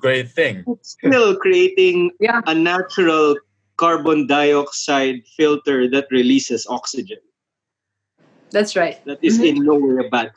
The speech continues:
Speaker 2: thing.
Speaker 3: Mm-hmm.
Speaker 1: Exactly.
Speaker 3: I think because people have the time to think and to introspect and to express themselves, that's why things like this are happening, right?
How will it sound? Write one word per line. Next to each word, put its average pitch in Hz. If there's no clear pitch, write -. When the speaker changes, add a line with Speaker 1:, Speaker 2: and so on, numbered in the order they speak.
Speaker 2:
thing. 104
Speaker 3:
Mm-hmm. 220
Speaker 1:
Exactly. -
Speaker 3:
I -
think 359
because 311
people 285
have 220
the 202
time 208
to 202
think 214
and 190
to 196
introspect 196
and 208
to 220
express 196
themselves, 285
that's 392
why 269
things 226
like 202
this 180
are 170
happening, 156
right? 170